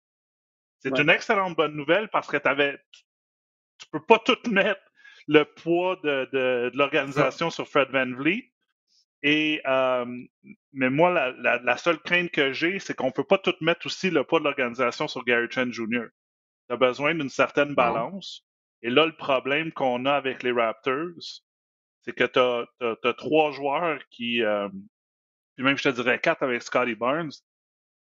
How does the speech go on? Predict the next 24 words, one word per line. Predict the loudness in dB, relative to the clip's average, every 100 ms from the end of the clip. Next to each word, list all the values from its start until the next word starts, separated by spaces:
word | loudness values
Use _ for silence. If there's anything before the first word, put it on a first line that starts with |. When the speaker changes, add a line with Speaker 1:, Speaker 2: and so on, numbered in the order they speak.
| _
Speaker 1:
qui | -14 -6
jouent | -4 -4 -8
beaucoup, | -4 0 0 -2 -6 -6
beaucoup | -6 -6 -6
de | -4
minutes. | -2 -2 -4 _ _ _ _ _ _ -2
Euh, | 0 0 0 0 0 0
Speaker 4:
Ouais. | -2 -4 -10 -14 -8
Speaker 1:
oui, | -2 0 0
tu | 0
sais, | -2
c'est | -2 -4
pas | 0
l'équipe | 0 -2 -2 0
la | 0
plus | -2
vieille, | -2 0 0 -2
c'est | -8 -6
pas | -2
les | -2
Lakers, | -2 -4 -2 0 0 -2
c'est | -6 -12 -6
pas | -2
le, | -2